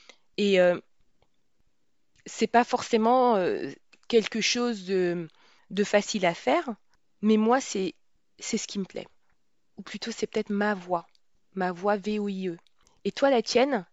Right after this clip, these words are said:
elle est peut-être ailleurs, mais elle est peut-être aussi dans l'entrepreneuriat. Faut juste que, que tu le saches. Il faut que toi, tu découvres ce qui te rend heureux, heureux ou heureuse.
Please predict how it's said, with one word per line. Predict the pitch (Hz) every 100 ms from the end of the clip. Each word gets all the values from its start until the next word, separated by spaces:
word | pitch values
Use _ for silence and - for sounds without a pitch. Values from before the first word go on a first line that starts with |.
| -
elle | 180
est |
peut-être | 180 247 - 240
ailleurs, | 196 185 - _ _ _ _ _
mais | 175
elle | 165
est |
peut-être | - 196 -
aussi | 185
dans | 220 202
l'entrepreneuriat. | 185 - - 202 190 180 - - _ _
Faut | - 202
juste | 220 233 -
que, | 214 220 - _ _ _ _ _ _
que | -
tu | 214 208
le | 190
saches. | - 190 - - - _ _ _ _ _ _ _ _ _ _ -
Il | 202
faut | 247
que | -
toi, | 226 - 254
tu | - 190
découvres | 214 - 233 226
ce | -
qui |
te | 214 202
rend | 185 220
heureux, | 208 165 175 202 _ _ _ -
heureux | 202 185 220
ou | 214
heureuse. | 175 175 226 208